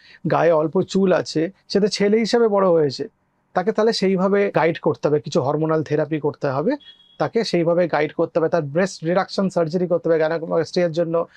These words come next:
তার ব্রেস্ট যে এনলার্জমেন্ট হয়েছে সেটাকে অপারেশন করে কমিয়ে দিতে হবে, এইসবভাবে তার চিকিৎসা করতে হবে। এই অ্যান্ড্রোজেন ইনসেনসিটিভিটি সিনড্রোম যেগুলো আছে, সেগুলো হরমোনাল থেরাপি বা সার্জারিতে এরা ভালো রেসপন্ড করে, সেটা নিয়ে আমাদের কোনো,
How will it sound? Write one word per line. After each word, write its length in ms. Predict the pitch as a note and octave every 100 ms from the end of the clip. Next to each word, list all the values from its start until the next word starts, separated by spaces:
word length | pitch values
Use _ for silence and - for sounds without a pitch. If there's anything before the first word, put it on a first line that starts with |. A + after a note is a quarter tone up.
| - -
তার 180 | E3+ D3+
ব্রেস্ট 280 | D3+ F3
যে 140 | - F3+
এনলার্জমেন্ট 540 | E3 E3 D#3 F3 E3+
হয়েছে 220 | E3+ E3
সেটাকে 340 | E3 - E3 E3+
অপারেশন 420 | D#3 E3 D#3 E3
করে 160 | E3 E3
কমিয়ে 320 | E3+ D#3 D#3
দিতে 180 | D#3 E3
হবে, 100 | F3
এইসবভাবে 420 | E3 F3 F3+ G3+
তার 120 | G3 - _ _
চিকিৎসা 380 | - D#3+ D#3+ E3
করতে 300 | D3+ B2+ -
হবে। 240 | B2 C#3 -
এই 140 | - A3
অ্যান্ড্রোজেন 460 | E3+ E3 F#3+ A3+
ইনসেনসিটিভিটি 560 | G3+ F#3+ G#3+ G#3+ A3 A3+
সিনড্রোম 440 | G3+ F#3+ F3+ G#3+
যেগুলো 220 | G#3 G#3 G#3
আছে, 260 | F3+ B3
সেগুলো 240 | G#3 G#3 F#3
হরমোনাল 460 | D3 E3 G3 A3
থেরাপি 360 | G3 G#3 G3 A3
বা 160 | G#3
সার্জারিতে 640 | G#3 F3 E3+ G3+ G#3+ A3+ D#4 - _ _
এরা 140 | - A3+
ভালো 320 | D3 E3 G3
রেসপন্ড 520 | F3+ - - F#3 F#3
করে, 260 | - G3+ B3+
সেটা 240 | - E3+
নিয়ে 160 | E3+ F3+
আমাদের 280 | E3+ E3+ E3+
কোনো, 360 | F3+ E3+ E3+